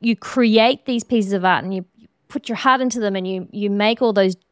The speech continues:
those judgments along the way and choices, and you have your own discernment to create something that is beautiful to you or has a particular message, is an expression in some way. And then, like you say, it,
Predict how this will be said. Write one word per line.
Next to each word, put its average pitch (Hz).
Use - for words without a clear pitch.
those 190
judgments 208
along 190
the 180
way 185
and 160
choices, 214
and 180
you 180
have 185
your 185
own 190
discernment 185
to 208
create 202
something 185
that 165
is 180
beautiful 277
to 269
you 240
or -
has 202
a 196
particular 180
message, 226
is -
an 202
expression 233
in 190
some 165
way. 139
And 220
then, 262
like 247
you 262
say, 233
it, -